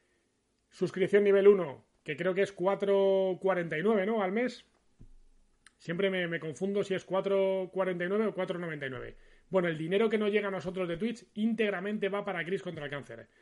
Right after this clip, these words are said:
No el noventa por ciento, no una comisión, no, cien por cien. Cambio de moneda, impuestos, declaración de la renta, que la tengo que hacer ahora, eso va de mi cuenta, ¿vale?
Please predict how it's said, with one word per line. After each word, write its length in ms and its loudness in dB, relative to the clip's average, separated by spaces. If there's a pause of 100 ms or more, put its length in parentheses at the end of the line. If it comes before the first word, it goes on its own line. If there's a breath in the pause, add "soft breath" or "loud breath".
(360 soft breath)
No 240 4
el 140 4
noventa 380 2
por 160 -2
ciento, 440 -2
no 200 -4
una 240 0
comisión, 680 -2
no, 340 -4 (160)
cien 320 2
por 140 0
cien. 340 -12 (840)
Cambio 300 2
de 100 2
moneda, 680 0
impuestos, 840 0
declaración 480 -4
de 60 0
la 100 -2
renta, 340 0
que 60 -4
la 120 -6
tengo 220 0
que 60 -2
hacer 180 -2
ahora, 320 0
eso 220 -6
va 100 2
de 80 2
mi 80 -4
cuenta, 300 -6
¿vale? 240 -6